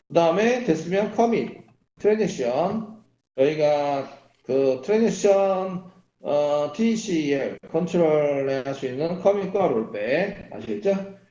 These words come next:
트랜지션 명령어, 커밋과 롤백, 이렇게 해서 커밋을 시키시고 완전 적용. 됐나요? 예, 완전 적용하고 다시 셀렉트 문장에 의해서 셀렉트, 별표, 프롬,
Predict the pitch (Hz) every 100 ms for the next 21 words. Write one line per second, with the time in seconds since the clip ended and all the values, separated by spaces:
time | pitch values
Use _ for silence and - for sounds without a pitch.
0 | _ _ 147 165 160 156 139 131 127 147
1 | 196 214 220 165 160 156 156 120 101 104
2 | 123 170 - 117 107 110 175 180 151 143
3 | - 196 156 107 117 147 160 160 131 110
4 | 110 110 - _ _ _ 131 127 165 196
5 | - - _ _ - _ _ _ - _
6 | - 131 127 151 180 170 156 156 156 185
7 | 170 139 233 262 262 233 196 170 135 107
8 | 107 131 170 170 180 180 156 143 - 196
9 | 208 214 220 - - _ - 120 123 120
10 | 143 151 165 175 180 165 151 139 147 170
11 | 180 180 185 190 190